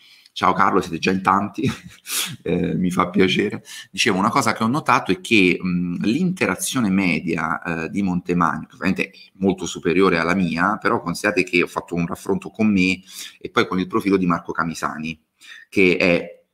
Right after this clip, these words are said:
a duecentomila, duecentoventimila follower, quindi io ne ho cinquemila qui sul mio, sapete io non uso la mia pagina fan che è semi abbandonata,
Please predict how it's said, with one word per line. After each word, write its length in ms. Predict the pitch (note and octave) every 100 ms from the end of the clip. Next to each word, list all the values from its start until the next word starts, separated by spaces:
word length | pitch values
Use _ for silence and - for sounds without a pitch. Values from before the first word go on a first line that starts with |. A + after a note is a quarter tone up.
| _ _ _ -
a 60 | F2+
duecentomila, 1040 | D#2+ D#2+ E2+ E2+ - E2+ E2+ E2+ E2 D#2+
duecentoventimila 840 | D#2+ E2+ E2 D#2+ D#2+ E2 - E2 E2+
follower, 520 | - D2+ E2 D#2 D#2+
quindi 180 | D#2 E2+
io 60 | F2
ne 60 |
ho 40 | E2
cinquemila 560 | - E2+ E2+ F2+ E2+
qui 100 | -
sul 160 | E2 E2
mio, 160 | F2+ E2
sapete 300 | E2 E2+ D#2+
io 80 |
non 160 | E2+ E2+
uso 200 | F2 E2
la 80 | D#2+
mia 120 | E2+
pagina 320 | E2 D#2+ E2
fan 320 | E2 F2+ F#2
che 120 | F2 E2
è 20 |
semi 260 | - E2
abbandonata, 800 | D#2+ D#2+ E2 E2+ E2 C#2+ D#2+ G2+